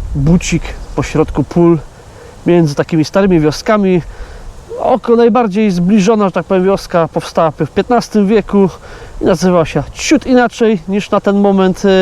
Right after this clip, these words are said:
no i co? Yy, na mapkach widać i fizycznie widać, yy, fundamenty po starym folwarku tutaj też przy lesie. Sprawdzimy temat. No i w okolicy była tutaj napoleońska potyczka.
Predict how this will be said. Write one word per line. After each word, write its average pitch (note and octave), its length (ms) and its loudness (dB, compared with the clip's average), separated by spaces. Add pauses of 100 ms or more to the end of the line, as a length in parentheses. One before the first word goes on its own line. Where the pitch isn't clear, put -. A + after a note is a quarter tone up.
(340)
no A3 140 0
i F#3 100 4
co? C#3+ 300 0 (560)
Yy, F3+ 500 4
na G#3+ 100 4
mapkach F#3 500 0
widać F3 380 0
i E3+ 40 -6
fizycznie E3+ 480 0
widać, D#3 380 0
yy, D3 200 -2
fundamenty D#3+ 560 0
po - 140 -6
starym D3+ 420 -2
folwarku E3 680 0
tutaj F3 380 0 (340)
też - 160 -2
przy - 220 -4
lesie. E3+ 420 2 (260)
Sprawdzimy E3+ 600 -2
temat. D#3+ 300 0 (100)
No D4+ 120 0
i C4 120 4
w - 60 -4
okolicy D#3+ 500 -2
była C3+ 280 -2
tutaj - 260 -8 (280)
napoleońska C3+ 640 -2 (380)
potyczka. D3 480 -4